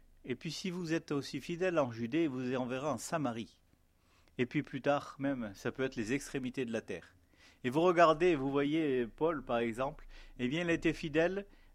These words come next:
pour annoncer l'évangile à Damas. Il s'est converti à Damas, disons, sur le chemin de Damas. À Damas, il a témoigné. Il s'est sauvé. Il a témoigné un peu plus loin, un peu plus loin, et puis jusqu'au moment où il est allé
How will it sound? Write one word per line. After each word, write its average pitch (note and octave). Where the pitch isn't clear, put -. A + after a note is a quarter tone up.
pour C#3
annoncer F3+
l'évangile D#3+
à C3+
Damas. D3
Il -
s'est E3
converti F3
à D3
Damas, E3
disons, A2+
sur B2
le A#2+
chemin F#3+
de E3
Damas. D3
À C3
Damas, F#3
il F3
a E3+
témoigné. C3+
Il A2
s'est A2+
sauvé. A2+
Il D3
a D#3+
témoigné F#3+
un F#3+
peu E3+
plus F#3
loin, C3+
un C#3+
peu D#3+
plus D3
loin, F#3+
et G3
puis D#3
jusqu'au G3
moment D#3+
où F#3
il D3
est C#3+
allé D3